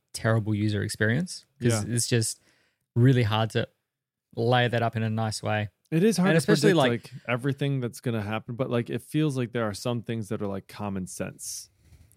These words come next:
Speaker 2: You know
Speaker 1: Yeah.
Speaker 2: what I mean?
Speaker 1: Yeah.
Speaker 2: Um, and just
Speaker 1: And it's tricky because a lot of, a lot of people that have these phone systems that are, like, migrating to, to cloud-hosted phone systems, they're coming from,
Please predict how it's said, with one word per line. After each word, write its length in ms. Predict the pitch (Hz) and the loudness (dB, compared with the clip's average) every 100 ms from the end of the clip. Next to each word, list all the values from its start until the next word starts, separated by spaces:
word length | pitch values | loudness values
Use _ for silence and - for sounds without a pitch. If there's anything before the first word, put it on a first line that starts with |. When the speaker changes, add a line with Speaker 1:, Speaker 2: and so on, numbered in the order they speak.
| - | -6
Speaker 2:
You 120 | 110 | 2
know 60 | |
Speaker 1:
Yeah. 60 | 110 | 4
Speaker 2:
what 40 | 98 | 4
I 20 | |
mean? 380 | 104 104 110 - | -2 -2 -4 -2
Speaker 1:
Yeah. 420 | 120 101 98 95 | 0 0 -2 -2
Speaker 2:
Um, 200 | 98 95 - | -4 -8 -6
and 460 | 107 101 101 95 98 _ _ _ _ - | -4 -4 -4 -8 -14 _ _ _ _ -18
just 360 | 98 113 - - | -6 -4 -4 6
Speaker 1:
And 160 | 147 | 8
it's 140 | 156 - | 8 6
tricky 240 | 202 208 | 2 4
because 360 | 165 160 160 127 | 0 4 4 4
a 120 | 143 | 2
lot 240 | 143 165 | 4 4
of, 200 | 185 143 | 2 -2
a 120 | - | -2
lot 140 | 147 165 | 2 2
of 80 | 175 | 2
people 200 | 180 135 | 2 2
that 60 | |
have 180 | 117 127 | 2 2
these 180 | 131 131 | 2 0
phone 260 | 123 120 | 0 0
systems 480 | 127 123 113 117 117 | 0 -4 -4 -2 -2
that 120 | - | -2
are, 60 | 113 | -2
like, 260 | 113 107 120 | 0 -2 0
migrating 560 | 117 113 117 113 117 | 0 2 2 0 -2
to, 360 | 113 110 107 107 _ _ _ | -2 -2 -2 -4 _ _ _
to 100 | 131 | -6
cloud-hosted 840 | - - 110 110 113 117 - 110 110 _ _ | -4 0 2 2 0 -2 -2 -4 -6 _ _
phone 220 | 107 117 | 0 0
systems, 380 | - 120 160 117 | -2 -2 -2 0
they're 100 | 127 | 0
coming 440 | - - 123 113 | 0 -2 0 0
from, 560 | 110 - 123 113 107 113 | -4 0 2 2 0 -6